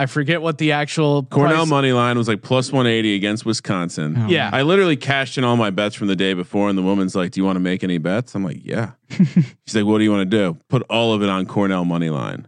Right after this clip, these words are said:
Speaker 1: Now, first half, totally excited, and Cornell is just dominating. And then as the second half's
Speaker 3: Oh, no.
Speaker 1: going,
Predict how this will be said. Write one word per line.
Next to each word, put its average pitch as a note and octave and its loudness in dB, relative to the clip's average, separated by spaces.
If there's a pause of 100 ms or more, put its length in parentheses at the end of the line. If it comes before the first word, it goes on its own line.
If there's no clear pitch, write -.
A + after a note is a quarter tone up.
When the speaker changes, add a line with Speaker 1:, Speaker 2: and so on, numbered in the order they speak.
Speaker 1:
Now, F3 2
first G3+ 0
half, G3 -2
totally F#3 2
excited, E3+ 0 (480)
and D3+ -2
Cornell F3+ 2
is E3 0
just D#3 0
dominating. D3 0
And D#3+ 0
then E3 2
as F3+ -2
the F#3 -8
second F#3+ -2
half's F#3 -4
Speaker 3:
Oh, A#2 2
no. G#2+ 0
Speaker 1:
going, F#3 2